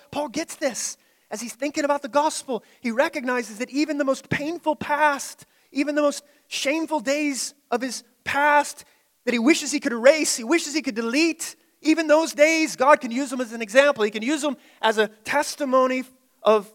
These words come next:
the patience of his grace in the lives of other people. That God saves sinners, and he saves all kinds of sinners. Nothing is wasted. In fact, in verse sixteen, "To those who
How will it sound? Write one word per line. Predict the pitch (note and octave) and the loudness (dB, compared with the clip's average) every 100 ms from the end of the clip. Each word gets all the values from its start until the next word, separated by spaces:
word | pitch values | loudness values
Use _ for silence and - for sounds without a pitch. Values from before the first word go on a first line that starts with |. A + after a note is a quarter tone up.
| - | -8
the | |
patience | - - D4 C#4+ D4 B3 - | -4 -2 -2 -2 -4 -6 -2
of | A3 | -4
his | A3 F3 | -4 -10
grace | D3 D#3+ A#3 D#4 D4+ - - - - _ _ | -12 -2 2 4 2 0 -2 -2 -8 _ _
in | G3+ | -8
the | G#3 | -2
lives | G#3 G#3+ G3 | 2 0 -2
of | G3 | 0
other | G3+ G3+ | 0 0
people. | - C#4 G#3 | -4 -4 0
That | F#3 | 0
God | F3 A#3+ D#4+ | 2 4 4
saves | - D4+ - | 2 -2 -2
sinners, | D#4+ E4 A#3+ | -2 -2 -4
and | A#3+ | -4
he | |
saves | A#3+ D4 B3+ | -4 0 6
all | D#4+ | 6
kinds | E4+ D#4 F4+ F#4 C#4 | 4 2 2 2 -6
of | C4 | -8
sinners. | C#4 A#3+ G3 - - _ _ _ _ _ _ _ _ _ _ _ _ _ _ _ _ _ - | -6 -6 -8 -20 -20 _ _ _ _ _ _ _ _ _ _ _ _ _ _ _ _ _ 4
Nothing | E4 F4 D#4+ | 4 4 -4
is | C4+ | -2
wasted. | C#4+ D#4+ - - - | 0 0 -2 -12 -20
In | _ _ _ _ _ _ _ _ _ _ _ _ _ _ _ _ _ _ _ _ _ | _ _ _ _ _ _ _ _ _ _ _ _ _ _ _ _ _ _ _ _ _
fact, | G#3+ G#3+ | -8 -6
in | |
verse | G3 A3 | -6 -6
sixteen, | A#3 - C#4 B3+ A3+ A3+ _ _ _ _ | -6 -8 -6 -4 -4 -8 _ _ _ _
"To | - | -10
those | - A#3 C#4 D4 - | 2 4 6 2 -4
who | B3 A3+ G#3+ | -4 -4 -6